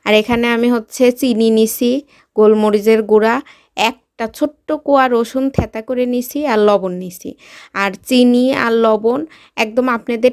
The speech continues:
টেস্ট মতো নিবেন, আপনারা আর কি যত খাইতে পছন্দ করে সেই অনুযায়ী নিবেন। আর আমি কতটুকু নিছি সেটা তো দেখতেই পাইছেন, সব পরিমাণ দিয়ে দিছি। তো দিয়ে এই আমরা যে উপকরণগুলো নিলাম সেই উপকরণগুলো হচ্ছে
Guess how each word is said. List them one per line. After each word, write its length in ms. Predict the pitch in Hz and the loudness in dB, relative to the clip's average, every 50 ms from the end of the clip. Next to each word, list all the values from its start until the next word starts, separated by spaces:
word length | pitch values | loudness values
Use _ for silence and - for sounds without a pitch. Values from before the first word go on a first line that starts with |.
| 247 _ | 0 _
টেস্ট 280 | 233 233 240 240 - - - 277 269 | 0 0 0 -2 -6 -8 -6 -4 -4
মতো 220 | 269 262 269 - 285 | -2 -2 0 0 0
নিবেন, 360 | 277 269 269 262 277 302 349 392 415 _ _ _ _ _ - - - - 233 | 2 2 2 2 0 -2 -2 -6 -10 _ _ _ _ _ -16 -8 -4 -4 -2
আপনারা 260 | 220 214 226 220 220 226 | -2 -2 -4 -2 -2 -2
আর 80 | 220 214 - | -2 -4 -4
কি 60 | - 220 | -4 0
যত 260 | 208 220 214 220 - 214 208 196 - | 0 0 0 0 0 0 0 -2 -2
খাইতে 280 | - 226 208 - - 202 - | -4 -6 -6 -4 -6 -6 -6
পছন্দ 280 | 202 196 - 214 202 196 208 208 | -8 -6 -6 -6 -6 -4 -4 -4
করে 140 | 214 220 262 | -2 -4 -4
সেই 220 | 254 - 269 226 220 220 | 0 2 2 2 2 2
অনুযায়ী 340 | 220 220 226 220 233 233 233 | 0 -2 -2 0 0 0 0
নিবেন। 300 | 233 226 226 240 254 294 330 - - - - - - - 202 | -2 -2 -2 -4 -4 -6 -6 -10 -16 -20 -20 -20 -8 -6 -4
আর 80 | 202 208 214 | -2 -2 -2
আমি 120 | 226 240 262 262 | -2 -2 -2 -2
কতটুকু 380 | 277 269 262 269 254 269 247 269 262 | -2 -2 -2 -2 -4 -2 -2 0 0
নিছি 180 | 262 262 - 339 302 | 0 0 0 -2 -2
সেটা 220 | - 262 214 220 208 - | 0 0 0 -2 -4 -4
তো 40 | 208 | -4
দেখতেই 380 | 196 208 202 - - 196 190 185 | -2 -2 -2 -2 -6 -6 -6 -4
পাইছেন, 340 | 185 - 190 180 - 196 190 190 - | -6 -8 -8 -6 -6 -8 -8 -6 -6
সব 100 | - 208 202 - | -6 -8 -4 -4
পরিমাণ 320 | 214 202 196 185 190 190 190 190 180 | -4 -4 -2 -4 -4 -4 -4 -2 -2
দিয়ে 140 | 185 180 170 175 | -2 -2 -2 -4
দিছি। 220 | 180 180 - - 214 - _ | -10 -12 -16 -20 -20 -16 _
তো 80 | - 208 196 196 | -10 -10 -6 -4
দিয়ে 240 | 220 226 233 240 254 277 277 - - 226 | -2 2 2 2 2 2 0 0 0 2
এই 100 | 233 233 226 233 | 2 2 0 -2
আমরা 200 | 226 226 220 233 233 214 220 | -4 -4 -4 -4 -4 -2 0
যে 100 | 226 220 220 220 214 | 0 0 2 0 -2
উপকরণগুলো 600 | 208 - - - 214 208 208 214 214 214 214 226 240 240 | -4 -6 -10 -8 -6 -6 -6 -4 -4 -2 -2 0 0 0
নিলাম 240 | 233 220 220 233 269 320 - _ _ _ _ _ _ _ _ _ | 0 0 0 0 -2 -4 -6 _ _ _ _ _ _ _ _ _
সেই 140 | - - 233 220 | -2 2 2 2
উপকরণগুলো 680 | 208 - 208 - 220 214 214 220 214 208 214 220 240 285 - _ _ _ _ _ _ _ _ _ | 2 0 -2 0 0 0 0 -2 0 2 2 2 2 0 -2 _ _ _ _ _ _ _ _ _
হচ্ছে 320 | - 240 240 - - - | -2 -2 -2 0 0 2